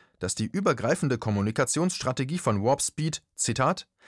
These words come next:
„zeitnah und auf die jeweils aktuelle Phase des covid neunzehn Impfprogramms anwendbar“ sei, Zitat Ende.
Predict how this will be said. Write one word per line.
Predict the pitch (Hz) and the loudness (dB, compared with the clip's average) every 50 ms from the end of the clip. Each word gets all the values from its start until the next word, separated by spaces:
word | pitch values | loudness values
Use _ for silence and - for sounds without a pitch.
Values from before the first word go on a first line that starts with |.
| - - _ | -20 -20 _
„zeitnah | - - - 143 143 185 - - 147 123 127 160 208 | -4 0 2 2 2 2 2 2 2 2 4 4 2
und | 208 - - 160 180 - - | 0 0 0 0 0 0 -2
auf | - 131 139 - | -4 -4 -2 -2
die | - 165 | -2 0
jeweils | 151 135 135 143 156 165 - - | 0 2 4 4 2 2 2 0
aktuelle | - 170 - - 131 101 131 156 | -4 -2 0 2 2 4 4 2
Phase | 156 - - 147 160 170 151 123 | 0 0 0 2 2 2 2 0
des | 95 95 - - | 0 -2 -4 -4
covid | - 98 110 131 - - | -4 -4 -4 -4 -2 0
neunzehn | 107 104 117 123 - 151 - | 0 2 2 0 0 -2 -2
Impfprogramms | - 147 165 - - - - 120 113 95 95 110 120 - - | -2 -2 -2 -4 -4 -4 -4 -2 0 2 2 2 2 0 0
anwendbar“ | - 123 143 139 127 120 123 - 123 117 | 0 0 2 2 2 2 4 4 2 4
sei, | 110 117 110 107 107 104 | 4 4 4 4 2 0
Zitat | - - - 110 - 110 127 - | -2 -4 -2 0 0 0 -2 0
Ende. | - 120 117 113 98 80 | 0 0 2 2 0 -2